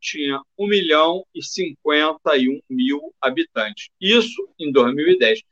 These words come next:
Mas foi uma luta. E, através dessa luta,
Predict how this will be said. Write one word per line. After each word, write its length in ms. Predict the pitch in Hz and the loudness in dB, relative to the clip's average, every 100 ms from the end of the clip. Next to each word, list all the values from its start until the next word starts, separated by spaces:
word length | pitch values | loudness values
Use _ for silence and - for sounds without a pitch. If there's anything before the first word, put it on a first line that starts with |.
| _ _ | _ _
Mas 220 | 139 156 | 0 0
foi 240 | - 185 185 | 2 6 8
uma 180 | 208 | 8
luta. 400 | 220 190 180 - - _ _ | 6 6 4 0 -18 _ _
E, 100 | 160 | 4
através 840 | 202 214 247 240 196 165 139 247 - _ _ | 4 4 4 4 6 6 6 2 -8 _ _
dessa 500 | 160 190 240 233 240 | 4 6 6 2 2
luta, 600 | 202 175 160 196 - - | 2 2 0 0 0 -6